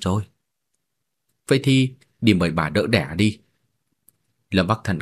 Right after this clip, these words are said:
càng nghe càng cảm thấy cạn lời, chứ ta đâu biết đỡ đẻ đâu. Vương Trung lại nói tiếp, bà đỡ cũng không biết đỡ đẻ cho mẫu lang đó, chắc cần phải mời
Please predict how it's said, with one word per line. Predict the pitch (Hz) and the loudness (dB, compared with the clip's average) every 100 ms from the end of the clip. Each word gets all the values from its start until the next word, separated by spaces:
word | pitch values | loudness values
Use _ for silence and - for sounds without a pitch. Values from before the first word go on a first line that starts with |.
| - | -6
càng | 110 110 113 | -6 -4 -2
nghe | 156 151 - _ - | -2 -4 -10 _ -6
càng | 139 143 135 | -2 -2 -4
cảm | 120 101 | -6 -6
thấy | 156 | -6
cạn | 156 123 | -4 -4
lời, | 117 127 - _ _ _ | -2 -2 -6 _ _ _
chứ | - 147 | -4 -2
ta | 131 | 0
đâu | 123 | 0
biết | 123 170 | 0 0
đỡ | 135 139 | 0 0
đẻ | 131 78 87 | -2 -2 -2
đâu. | 110 127 - _ _ _ _ _ _ _ _ _ | -2 -4 -8 _ _ _ _ _ _ _ _ _
Vương | - 95 | 0 0
Trung | - 90 | 2 -2
lại | 80 | -2
nói | 82 107 | -4 -4
tiếp, | - 170 - _ _ _ _ - | -2 -2 -4 _ _ _ _ -2
bà | 143 | 0
đỡ | 117 110 143 156 | 2 2 2 0
cũng | 113 135 - | 0 0 0
không | 98 | -2
biết | 92 120 | -2 -2
đỡ | 113 | -2
đẻ | - 113 76 80 | -2 -4 -4 -8
cho | - | -4
mẫu | 95 92 | -2 -2
lang | 110 107 92 | -2 -4 -2
đó, | 120 185 208 _ _ - | -2 -2 -6 _ _ -4
chắc | 127 120 117 - _ | -2 0 -2 -4 _
cần | - 98 | -2 0
phải | 95 | 0
mời | 92 90 87 82 | 0 2 2 0